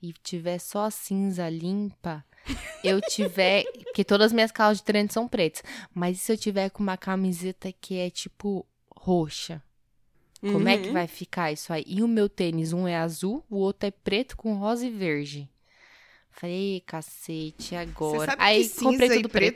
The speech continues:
Speaker 2: preto combina com tudo, né? Mas tudo bem, tudo bem, entendo seu ponto.
Speaker 1: Ficarei, eu me sinto carnaval. Se tiver três cores em mim, eu tô no carnaval. É isso.
Speaker 2: Que isso, jovem. Não é bem assim.
Speaker 1: Mas enfim, aí é isso. Agora eu tô conseguindo respirar e são todas pretas.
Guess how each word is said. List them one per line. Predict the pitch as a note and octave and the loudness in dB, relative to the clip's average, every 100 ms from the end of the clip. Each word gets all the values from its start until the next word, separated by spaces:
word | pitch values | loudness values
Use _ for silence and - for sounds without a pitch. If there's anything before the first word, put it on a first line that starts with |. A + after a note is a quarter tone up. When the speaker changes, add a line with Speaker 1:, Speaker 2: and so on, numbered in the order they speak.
| G#4 | 0
Speaker 2:
preto | A4+ | -2
combina | G4 B3+ A3+ | 0 2 0
com | G#3+ A#3 G#3+ | 0 0 -2
tudo, | G#3+ F#3+ F#3 E3+ | -2 -4 -4 -6
né? | D#3+ F#3 - - A3 | -6 -8 -12 -16 -2
Mas | G#3 | -2
tudo | G#3 B3+ A#4 | -2 -6 -2
bem, | F#4 C#4 F3+ | 0 0 -2
tudo | - F3 A#3 | -4 -10 -4
bem, | A#3 F3+ | -2 -2
entendo | E3 - G#3 G3 | -4 -2 -4 -2
seu | G#3 F#3 | -4 -2
ponto. | F3+ F3 - - _ _ | -4 -4 -6 -16 _ _
Speaker 1:
Ficarei, | - G#3+ B3+ B3 G3 G3 | -2 8 10 10 6 2
eu | A3 A3+ A#3 | 2 8 8
me | C4 | 8
sinto | C#4+ C#4 | 4 0
carnaval. | C#4+ C#4 G4 C4 E3+ | 6 8 8 6 4
Se | |
tiver | G3 G#3+ | 2 2
três | C#4+ D#4 G4 | 4 2 4
cores | D4 C#4 A#3+ | 4 4 4
em | A3 | 0
mim, | B3+ | 2
eu | C4+ | 2
tô | C4+ | 0
no | C#4 | 0
carnaval. | C#4+ D#4 F#4+ G#3+ C#3+ - _ - | 0 0 0 0 -2 -6 _ -6
É | C#4+ | -4
isso. | D#3 - - | -4 -8 -14
Speaker 2:
Que | - | -4
isso, | F#4 G#3+ A3+ A3+ | -2 -2 -4 -4
jovem. | G3+ E3 C#3+ D3 - | -6 -6 -8 -14 -14
Não | G#3 A3+ | -8 -4
é | B3 | -4
bem | A#3+ A3+ | -2 -4
assim. | E3 - E3 D#3+ - _ _ _ | -6 -10 -10 -10 -14 _ _ _
Speaker 1:
Mas | G#3+ C4 C4+ | -2 0 0
enfim, | D#4+ - E3+ | -4 -4 -2
aí | E3 F#3 | 0 2
é | B3+ | 0
isso. | B3 - | -2 -4
Agora | F3 F3+ | -2 -2
eu | F#3+ | -4
tô | G#3 | -6
conseguindo | G#3+ - G#3 G#3 | -8 -8 -8 -8
respirar | G#3+ G#3 - B3 G3 G#3+ | -6 -8 -4 0 2 2
e | |
são | G#3+ G#3 | -2 -6
todas | G#3+ A3+ - | -6 -6 -10
pretas. | - C#3+ - | -16 -16 -20